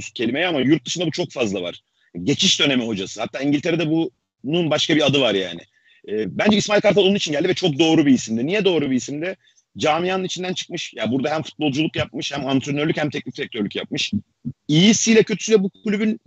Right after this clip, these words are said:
diplerini ve zirvelerini yaşamış. İşte Av-, e, şampiyonluklar görmüş, Avrupa'da yarı finalde görmüş, Nisan ayı şampiyonluğunu görmüş, görmüş de yüz üç gollü şampiyonlukta futbolcu olarak görmüş.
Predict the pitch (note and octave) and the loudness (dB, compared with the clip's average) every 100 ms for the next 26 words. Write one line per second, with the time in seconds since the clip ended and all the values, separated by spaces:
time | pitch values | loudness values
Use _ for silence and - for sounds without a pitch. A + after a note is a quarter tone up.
0 | A2+ C#3+ F3+ F#3+ G3+ A3+ G#3 G3+ - C#3 | -4 -4 4 6 6 4 0 -2 -2 0
1 | E3 E3+ F3 F3+ D#3 A2 A#2 - - C#3+ | 2 2 0 -2 -4 -8 -12 -12 -6 -6
2 | - C3 B2+ B2 - C3+ C#3 D3 D3+ D#3 | -2 0 0 0 -4 -8 -4 -4 -2 2
3 | D#3 D3+ D3+ - B2+ C3+ D3 D3 C#3+ D3+ | 4 2 0 0 2 2 2 4 4 2
4 | D3+ D3+ C#3+ D#3 D3 D3+ D3 - _ _ | -2 -2 2 4 4 2 -4 -8 _ _
5 | - D3+ D#3+ E3+ E3 E3 E3 D#3+ E3 D#3+ | 0 2 2 2 2 2 0 -2 0 2
6 | D#3+ E3 E3 D#3 D#3+ E3 - G#3 E3 B2 | 2 2 2 2 0 -2 2 2 2 2
7 | F#3 D#3 D#3+ F#3 G3 F3 F3+ F3+ F3 F3+ | 2 4 4 2 2 0 0 -4 -2 -2
8 | F3 F3 - F3+ E3 F3+ F3+ F3+ F3 E3+ | -2 -6 -4 -2 0 -2 -4 -4 -4 -6
9 | F3 E3 | -10 -10